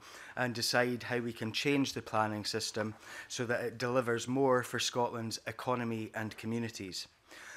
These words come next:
The independent review covered six areas of the planning system where there is room for improvement.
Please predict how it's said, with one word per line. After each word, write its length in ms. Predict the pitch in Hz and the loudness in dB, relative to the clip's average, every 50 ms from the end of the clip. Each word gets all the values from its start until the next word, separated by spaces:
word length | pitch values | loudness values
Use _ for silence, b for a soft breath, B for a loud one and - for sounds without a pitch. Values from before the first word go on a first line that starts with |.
| B B 123 | B B -4
The 140 | 139 - | 0 2
independent 640 | 175 175 175 170 170 - 156 151 147 135 139 127 127 - | 2 2 2 2 2 4 4 4 4 4 2 0 0 -2
review 600 | - 131 127 113 107 113 131 131 131 143 165 160 160 | -4 -6 -4 -4 -4 -2 0 0 0 0 0 -2 -6
covered 420 | - - 131 113 120 117 113 107 - | -4 -2 -2 0 2 0 0 0 -2
six 380 | - - - 147 147 - - | 0 2 2 2 2 0 0
areas 520 | 139 127 127 117 120 117 113 113 107 - 117 | 0 0 0 0 0 0 0 0 0 -2 -6
of 120 | 107 - | -6 -8
the 80 | 113 - | -10 -6
planning 400 | - 120 113 113 113 113 110 110 | 0 2 4 4 4 2 0 -2
system 500 | - 120 120 - - - 156 156 156 156 - B B B B B B B | -2 -4 -4 -2 0 0 0 0 0 -2 -8 B B B B B B B
where 320 | 131 123 123 120 120 120 - | 0 0 2 2 0 -2 -2
there 200 | 123 123 120 120 | -2 0 0 0
is 420 | - 143 139 127 117 - - - - - 117 | 2 2 0 0 0 -2 -2 -4 -6 -6 -4
room 220 | 120 117 110 107 | -2 -2 -2 -4
for 160 | - - 107 | -4 -2 -2
improvement. 680 | 107 107 98 - 123 127 117 104 95 90 85 - - | -2 -2 -2 0 0 0 0 -2 -4 -8 -8 -10 -16